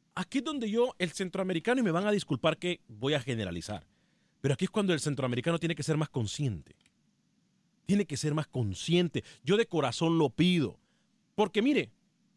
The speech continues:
si se gana, mal. Y si se pierde, peor. Entonces, ¿a qué le tiramos?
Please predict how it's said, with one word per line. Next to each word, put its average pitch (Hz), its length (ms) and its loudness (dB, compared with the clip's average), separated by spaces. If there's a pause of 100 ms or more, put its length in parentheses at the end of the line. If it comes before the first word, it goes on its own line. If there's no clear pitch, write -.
(380)
si - 240 -2
se 233 140 2
gana, 285 340 4 (260)
mal. 160 380 4 (260)
Y 254 120 0
si 233 120 0
se 202 100 0
pierde, 269 340 2
peor. 269 300 4 (160)
Entonces, 302 460 -6 (160)
¿a - 100 -6
qué 453 160 0
le 359 100 0
tiramos? 143 440 0